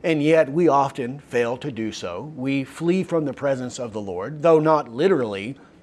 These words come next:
but we do so by our silence, by our disinterest in, in these things, by our timidity in speaking to our loved ones, to our friends, of trying to have, uh, talks to them about the gospel, about salvation,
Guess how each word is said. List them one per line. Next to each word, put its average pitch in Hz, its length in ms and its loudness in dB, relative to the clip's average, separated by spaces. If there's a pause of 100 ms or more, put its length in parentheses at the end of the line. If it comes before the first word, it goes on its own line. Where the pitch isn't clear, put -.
but 180 160 2
we 180 100 6
do 165 200 4
so 143 260 2
by 117 200 2
our 101 140 -4
silence, 110 640 -4 (320)
by 143 200 4
our 117 400 2 (100)
disinterest 147 840 -4
in, 143 240 -6
in 135 160 -8
these 123 220 -4
things, 120 400 -6 (260)
by 147 160 4
our 135 120 2
timidity 143 720 -4
in 120 180 -6
speaking 143 440 -4
to 127 160 -4
our 107 120 -2
loved 131 260 0
ones, 135 240 -4
to 120 100 -6
our 101 100 -2
friends, 127 420 -8
of 113 200 -4 (200)
trying 175 260 2
to 139 80 2
have, 135 340 2 (280)
uh, 110 340 0 (200)
talks 170 320 0
to 165 100 0
them 135 240 0
about 117 220 -2
the 104 80 -10
gospel, 123 500 -2
about 104 220 -6
salvation, 107 640 -6